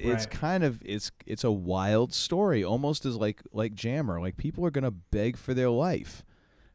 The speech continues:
Speaker 1: People are going to beg for their life. You know, it's one of those things that to me, it, it adds, it adds that depth because it, it has enough of the whiff of believability
Speaker 2: Yeah.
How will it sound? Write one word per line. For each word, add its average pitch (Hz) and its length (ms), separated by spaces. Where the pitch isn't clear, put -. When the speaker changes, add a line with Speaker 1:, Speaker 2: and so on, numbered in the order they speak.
Speaker 1:
People 190 380
are 135 180
going 123 400
to 123 120
beg 110 520
for 113 220
their 110 200
life. 101 520
You 117 180
know, 104 220
it's 104 180
one 143 160
of 143 60
those 120 160
things 131 180
that - 100
to - 100
me, 131 200
it, 92 100
it 101 160
adds, 113 300
it 107 220
adds 110 240
that 90 320
depth 98 340
because 98 280
it, 98 140
it 98 100
has 120 260
enough 107 500
of 127 120
the 101 100
whiff 110 380
of 98 140
believability 92 800
Speaker 2:
Yeah. 101 220